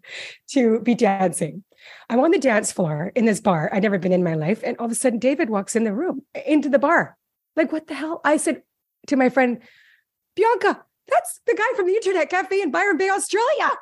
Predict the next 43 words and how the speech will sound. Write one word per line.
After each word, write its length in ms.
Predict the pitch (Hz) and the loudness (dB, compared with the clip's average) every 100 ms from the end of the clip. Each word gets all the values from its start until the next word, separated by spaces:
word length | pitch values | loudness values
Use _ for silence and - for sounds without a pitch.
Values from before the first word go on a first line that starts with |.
| - _ | -12 _
So 140 | - - | -4 0
I 100 | 349 | 0
ran 460 | 285 440 440 466 349 | 0 0 2 2 2
over 180 | 277 269 | 2 2
to 140 | 202 | 2
him, 120 | 196 | 0
like, 160 | 302 302 | -2 0
literally 280 | 349 277 190 | 0 0 -2
beelined. 640 | 285 302 240 160 156 254 _ _ _ - _ _ _ _ - | -2 0 0 -2 -6 -6 _ _ _ -20 _ _ _ _ -2
I 40 | |
was 100 | 427 | 0
like, 100 | 440 - _ _ _ - | -2 -4 _ _ _ -6
"Hey, 80 | - - 466 | -6 -6 -2
what's 180 | 453 571 | -2 0
your 100 | 440 | 0
name?" 200 | 466 571 - | 0 -2 -2
And, 80 | 339 | -2
like, 160 | - | 0
I 60 | 349 | 0
didn't 180 | 392 285 | 0 2
remember 280 | 277 262 | 0 2
his 100 | 226 | 2
name, 260 | 214 240 156 | 0 -2 -4
like, 360 | 247 226 - - | -4 -4 -6 -4
nothing. 380 | 311 359 190 175 _ _ _ - | -2 -2 -6 -8 _ _ _ -2
And 100 | 311 | 0
he's 300 | 285 302 262 | 2 0 2
like, 180 | 285 285 | 0 0
I'm 160 | 370 | 0
like, 220 | 381 359 - | 0 -2 -2
"We 100 | 466 508 | -2 -2
met 160 | 523 | -2
in 60 | 381 | -2
Australia, 640 | 370 - 427 440 403 233 _ _ _ _ 349 | -2 0 0 2 0 -4 _ _ _ _ -2
like, 160 | 349 - | -2 -2
last 300 | 381 415 381 | -2 -2 0
year." 340 | 427 294 - _ _ | 0 0 -4 _ _
He 80 | 330 | 0
was 80 | 320 | 0
like, 160 | 330 - _ - | -2 -6 _ -4
"Yeah." 260 | 349 440 320 - _ _ - | 0 0 -2 -12 _ _ -4
I'm 80 | 415 | 0
like, 160 | 453 | 0